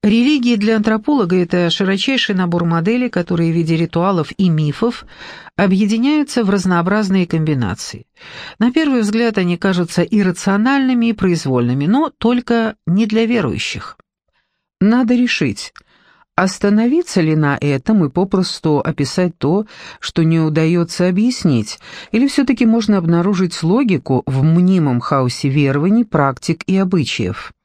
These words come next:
Для меня отправной точкой стали мифы коренного населения Центральной Бразилии,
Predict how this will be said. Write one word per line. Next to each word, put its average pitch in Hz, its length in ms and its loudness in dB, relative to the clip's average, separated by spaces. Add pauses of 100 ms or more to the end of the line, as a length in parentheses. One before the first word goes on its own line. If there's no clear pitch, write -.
(1900)
Для 165 160 2
меня 262 240 4
отправной 240 420 2
точкой 240 380 0
стали 202 320 0
мифы 202 320 2
коренного 180 400 2
населения 165 580 0
Центральной 151 540 0
Бразилии, 147 720 0